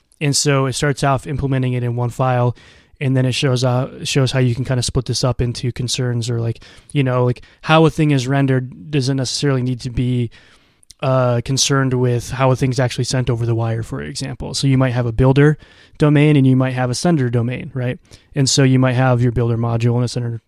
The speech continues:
sender module. And so it's kind of just showing you how to break things up. And I don't know that it's really geared for one or the other. I think they're just trying to say, "Hey, if you, if you chop this up a little bit, it can become simpler." Now,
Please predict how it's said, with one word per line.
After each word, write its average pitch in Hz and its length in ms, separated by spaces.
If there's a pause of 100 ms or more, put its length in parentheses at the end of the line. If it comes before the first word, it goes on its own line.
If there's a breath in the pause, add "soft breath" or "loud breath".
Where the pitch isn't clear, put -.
(120)
sender 139 300
module. 117 400
And 123 100
so 127 260 (600 soft breath)
it's 151 160
kind 185 160
of 180 80
just 156 200
showing 147 440
you 139 120
how 131 120
to 127 60
break 123 280
things 120 260
up. 117 220
And 120 100
I 123 60
don't 135 240
know 131 180
that 123 220 (800 loud breath)
it's 143 160
really 147 240
geared 131 360
for - 140
one 127 220
or 120 40
the 113 160
other. 127 240
I 113 60
think 123 300
they're 131 100
just 120 200
trying 127 240
to 127 100
say, 123 260
"Hey, 143 260
if 123 140
you, 185 220
if 143 180
you 180 100
chop 170 280
this 127 120
up 190 160
a 185 40
little 135 200
bit, 127 300 (100)
it - 120
can 147 80
become 127 240
simpler." 127 580
Now, 143 420